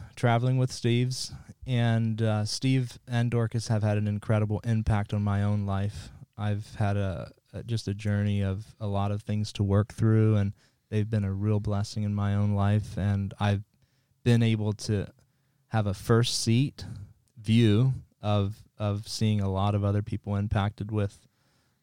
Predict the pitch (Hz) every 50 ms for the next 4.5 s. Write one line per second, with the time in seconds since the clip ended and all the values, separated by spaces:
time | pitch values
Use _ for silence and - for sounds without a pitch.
0 | _ - 113 110 107 - 110 107 101 - - - 113 107 113 110 107 107 104 110
1 | - 110 110 - - 110 107 104 107 110 110 107 107 - - 110 107 110 113 113
2 | - - _ _ _ _ _ _ _ _ _ _ _ _ - 123 127 147 127 -
3 | 76 117 123 127 127 117 - - 131 120 113 110 107 107 - - 110 104 107 107
4 | 104 101 107 104 107 - - 110 110 110